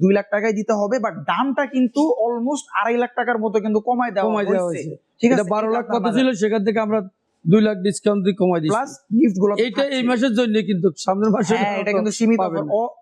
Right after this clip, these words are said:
Speaker 1: ইতিমধ্যে কিন্তু দুই দিন কিন্তু অতিবাহিত হয়ে গিয়েছে, এটা কিন্তু মাথায় রাখতে হবে। আজকে যখন আমরা স্টিল, আমরা যখন ভিডিও করতেছি, তখন তো সতেরো তারিখ চলমান, ঠিক আছে? তিরিশ তারিখে আমাদের এটা কিন্তু শেষ হয়ে যাবে। অবশ্যই তিরিশ তারিখের মধ্যে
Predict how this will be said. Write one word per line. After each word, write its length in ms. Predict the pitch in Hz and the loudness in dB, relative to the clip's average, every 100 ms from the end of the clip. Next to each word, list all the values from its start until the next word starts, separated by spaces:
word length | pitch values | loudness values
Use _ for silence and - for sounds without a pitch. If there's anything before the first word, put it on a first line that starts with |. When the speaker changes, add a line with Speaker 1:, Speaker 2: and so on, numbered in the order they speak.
| _ | _
Speaker 1:
ইতিমধ্যে 460 | 226 226 277 277 254 | 2 4 2 2 0
কিন্তু 160 | 254 254 | 0 0
দুই 140 | 214 | 2
দিন 120 | 220 233 | 2 2
কিন্তু 180 | 240 381 | 2 0
অতিবাহিত 320 | 208 208 220 | 0 -2 -2
হয়ে 240 | 214 190 226 | 0 0 0
গিয়েছে, 300 | 208 196 180 | -2 -2 -2
এটা 80 | 190 | 0
কিন্তু 160 | 214 | 0
মাথায় 240 | 196 175 196 | 0 -2 -4
রাখতে 200 | 185 185 | -4 -4
হবে। 260 | 165 147 - _ - - - | -2 -2 -6 _ -20 -20 -4
আজকে 340 | - 175 - | -4 -2 -2
যখন 280 | 202 202 214 | 0 0 0
আমরা 240 | 214 214 214 | -2 -2 -2
স্টিল, 360 | - 226 233 220 - | 0 0 2 -2 -4
আমরা 200 | 151 185 208 | -2 0 0
যখন 160 | 220 | 0
ভিডিও 240 | 175 190 233 | 0 0 0
করতেছি, 360 | 233 233 226 | -2 -2 0
তখন 200 | 220 220 | 0 0
তো 60 | 214 | -2
সতেরো 340 | 208 196 214 | -2 0 0
তারিখ 180 | 220 220 214 | 0 -2 -2
চলমান, 340 | 240 240 220 - - _ _ - | -2 0 -2 -6 -14 _ _ 0
ঠিক 140 | 226 | 2
আছে? 240 | 247 180 127 _ _ | 2 -2 -6 _ _
তিরিশ 280 | 302 320 302 | 2 2 0
তারিখে 320 | 269 269 320 339 - - | -2 0 -2 -4 -10 -6
আমাদের 340 | - 190 202 | -2 0 -2
এটা 100 | 220 | 0
কিন্তু 180 | 233 247 | 0 0
শেষ 300 | 220 220 220 | 0 0 2
হয়ে 100 | 208 | 0
যাবে। 160 | 185 160 | 0 0
অবশ্যই 500 | 147 160 202 - 240 | -2 -2 -4 -2 -2
তিরিশ 280 | 240 220 - | 0 0 2
তারিখের 300 | 220 220 208 | 0 0 0
মধ্যে 400 | 226 196 165 | -2 0 -2